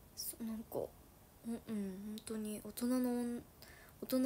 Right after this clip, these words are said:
の女性の方に気をつけてね」みたいに言われて、怖いよね。<laughs> な-、何が起きるんだろう一体って感じだけど。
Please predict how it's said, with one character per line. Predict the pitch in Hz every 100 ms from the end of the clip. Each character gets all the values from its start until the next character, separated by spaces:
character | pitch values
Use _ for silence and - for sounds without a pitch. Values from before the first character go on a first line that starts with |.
| 262
の | 339 370 247
女 | 196
性 | - 202
の | 196
方 | 208 254
に | 214
気 | 190 196
を | 185
つ | -
け | -
て | 196 175
ね」 | 202 226 220
み | 196
た | -
い | -
に | - -
言 | -
わ |
れ | - -
て、 | - - - - - - - - - - - - - - - - -
怖 | - 247 247
い | 240
よ | 185
ね。 | 175 - 240 - - -
<laughs> | - - - - 214
な-、 | 262 240 - 247
何 | 277 311
が | 226 214
起 |
き | - 254
る | 202
ん |
だ | 190
ろ | 185
う |
一 | 185 -
体 | 196 190
っ |
て | 190
感 | 180 175
じ | 175
だ | 175
け | -
ど。 | -